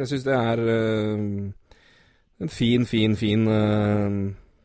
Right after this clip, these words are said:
fin, fin, fin måte å håndtere den deadline-biten her på, uten å gi vekk alt for mye, men å få inn solide brikker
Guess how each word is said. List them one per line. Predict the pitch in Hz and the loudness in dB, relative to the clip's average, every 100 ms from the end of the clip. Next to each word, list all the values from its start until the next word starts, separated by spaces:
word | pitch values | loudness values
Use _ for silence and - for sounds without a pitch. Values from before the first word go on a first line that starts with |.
| _ _ _ _ _ _ - - - 85 | _ _ _ _ _ _ -20 -16 -14 -8
fin, | 117 110 | -6 -2
fin, | 117 98 | -2 -2
fin | 104 | -2
måte | 107 95 | -2 -2
å | 101 98 104 104 | -2 0 0 0
håndtere | 104 98 101 98 | 0 0 0 0
den | 98 | -2
deadline-biten | 95 92 95 98 104 | -2 -4 -4 -4 -4
her | 98 | -6
på, | 123 127 | -4 -4
uten | 113 110 | -4 -2
å | 110 | -2
gi | 98 | -2
vekk | 107 - | -4 -4
alt | 104 | -8
for | - | -6
mye, | 110 113 151 | -4 -4 -4
men | 151 | -4
å | 156 | -4
få | 127 98 | -2 -2
inn | 101 104 104 | 0 0 -2
solide | 117 101 101 | -2 0 0
brikker | 101 98 98 95 | 0 -4 -2 -4